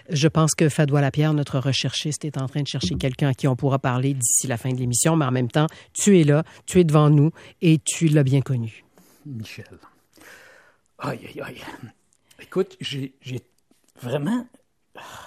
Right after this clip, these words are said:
Speaker 2: Colin, j'ai, j'ai une telle émotion. J'ai
Speaker 1: Oui.
Speaker 2: eu la même émotion quand, euh, André Lachapelle est décédé.
Speaker 1: Oui,
Speaker 2: Euh,
Speaker 1: la
Speaker 2: écoute,
Speaker 1: grande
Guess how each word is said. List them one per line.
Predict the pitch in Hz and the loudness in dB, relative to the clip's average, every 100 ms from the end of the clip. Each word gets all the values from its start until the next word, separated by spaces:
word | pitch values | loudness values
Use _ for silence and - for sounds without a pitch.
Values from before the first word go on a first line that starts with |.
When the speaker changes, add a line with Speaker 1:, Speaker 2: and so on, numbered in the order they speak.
| - | -20
Speaker 2:
Colin, | - 135 110 131 | -14 -12 -10 -12
j'ai, | 135 151 | -12 -14
j'ai | 135 | -8
une | 156 | -4
telle | 233 247 | -2 -2
émotion. | 180 98 - 208 254 - | -4 -6 -8 -8 -10 -12
J'ai | 147 143 | -6 0
Speaker 1:
Oui. | 127 | 2
Speaker 2:
eu | - | 2
la | 156 | 0
même | 160 214 | 0 0
émotion | 185 143 - 180 185 - | 0 -4 -6 -8 -8 -8
quand, | 135 170 - - - | -8 -8 -10 -10 -6
euh, | 113 110 107 - _ _ _ _ _ - - | -6 -6 -10 -16 _ _ _ _ _ -12 -2
André | 143 160 | 0 0
Lachapelle | 135 - 131 156 | -2 -4 -4 -4
est | 139 | -4
décédé. | 117 - - - _ - | -6 -10 -14 -20 _ 0
Speaker 1:
Oui, | 160 170 160 151 143 | 6 8 8 8 6
Speaker 2:
Euh, | 139 135 131 - - | 4 2 -2 -6 -6
Speaker 1:
la | 131 | -4
Speaker 2:
écoute, | 135 | 2
Speaker 1:
grande | - | 2